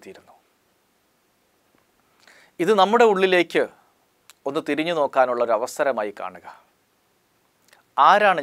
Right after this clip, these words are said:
ഞാൻ? ആരുടേതാണ് ഞാൻ? എന്താണ് എനിക്ക് ചെയ്യാനുള്ളത്? അത് തിരിച്ചറിഞ്ഞു കഴിഞ്ഞാൽ ഈ ജീവിതം അർത്ഥവത്തായി മാറും. അവിടെ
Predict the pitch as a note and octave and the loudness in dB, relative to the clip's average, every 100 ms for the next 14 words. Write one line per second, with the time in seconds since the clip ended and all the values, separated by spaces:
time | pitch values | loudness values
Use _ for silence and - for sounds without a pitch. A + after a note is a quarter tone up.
0 | A#2+ - _ _ _ _ _ _ _ _ | -8 -12 _ _ _ _ _ _ _ _
1 | _ _ C3+ D3 G3+ A3 G#3+ F3+ D3+ B2 | _ _ 2 4 4 4 4 4 2 -4
2 | G2+ _ _ _ _ _ _ _ _ _ | -12 _ _ _ _ _ _ _ _ _
3 | _ - B2+ C#3+ D#3 D3 A#2 - A2+ G#2+ | _ -16 -12 -6 -2 -4 -6 -16 -18 -14
4 | G#2 G#2 F#2+ F#2 - - _ _ _ _ | -10 -10 -12 -20 -20 -20 _ _ _ _
5 | _ _ _ _ _ _ _ _ _ _ | _ _ _ _ _ _ _ _ _ _
6 | _ _ _ C3 C3+ - C#3 C#3+ D3 C3 | _ _ _ -8 -8 -8 -8 -4 -6 -4
7 | B2 A#2 A#2+ A2+ - _ _ _ _ _ | -6 -4 -2 -2 -4 _ _ _ _ _
8 | _ _ - C3 A#2+ A#2+ C3 B2 G2 F#2 | _ _ -14 -12 -12 -12 -4 -4 -4 _
9 | _ _ _ _ B2 A#2+ - C#3 B2+ G2+ | _ _ _ _ -6 -6 -6 -6 -4 -4
10 | G2+ F2 D#2 _ _ _ _ _ _ _ | -6 -14 -20 _ _ _ _ _ _ _
11 | _ _ _ _ _ _ _ _ _ _ | _ _ _ _ _ _ _ _ _ _
12 | _ _ _ _ - C3 C#3 | _ _ _ _ -2 0 2